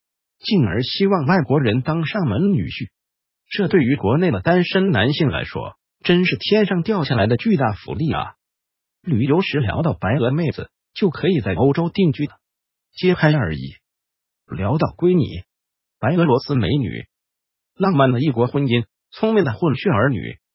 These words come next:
这些想想就睡不住了。但是大家要注意了，白俄罗斯美女的性格可是极其开放的，要有驾驭的能力才行。而且据说美女在结婚生育之后，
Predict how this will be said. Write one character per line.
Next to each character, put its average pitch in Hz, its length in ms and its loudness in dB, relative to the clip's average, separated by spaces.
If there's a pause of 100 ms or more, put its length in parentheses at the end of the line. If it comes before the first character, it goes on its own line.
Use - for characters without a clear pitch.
这 233 200 2
些 202 160 2
想 139 280 -2
想 78 300 -2
就 160 140 -2
睡 175 200 -2
不 90 100 -6
住 131 200 -4
了。 - 120 -16 (580)
但 196 160 2
是 170 120 0
大 151 180 2
家 175 200 0
要 180 160 0
注 175 160 -2
意 131 140 2
了， 82 180 -2
白 120 120 2
俄 170 120 4
罗 139 180 2
斯 - 180 -2
美 110 180 0
女 123 140 0
的 - 100 -4
性 135 240 0
格 58 280 -10 (340)
可 - 120 -6
是 - 180 -6
极 202 300 -6
其 - 180 -6
开 165 220 -4
放 135 240 -2
的， - 140 -14 (540)
要 196 180 2
有 82 160 -2
驾 196 260 0
驭 135 140 0
的 165 100 2
能 85 240 -2
力 151 140 0
才 - 220 -6
行。 - 260 -14 (720)
而 139 160 2
且 127 200 -8
据 196 160 -4
说 156 240 2
美 139 160 2 (100)
女 110 180 -4
在 107 160 -4
结 143 220 -2
婚 185 200 0
生 175 280 0
育 160 100 -2
之 156 160 -2
后， - 260 -6